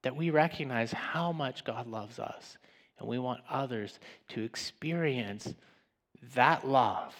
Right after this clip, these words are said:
And we're willing to do tangible things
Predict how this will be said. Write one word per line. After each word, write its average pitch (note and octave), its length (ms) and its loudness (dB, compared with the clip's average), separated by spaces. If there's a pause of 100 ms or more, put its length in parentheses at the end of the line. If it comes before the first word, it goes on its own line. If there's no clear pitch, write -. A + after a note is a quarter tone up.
(1120)
And C3 180 0
we're C3+ 140 4
willing D#3+ 460 6
to D3 100 -2
do B2 180 -4
tangible D3 640 2
things G#2 580 -4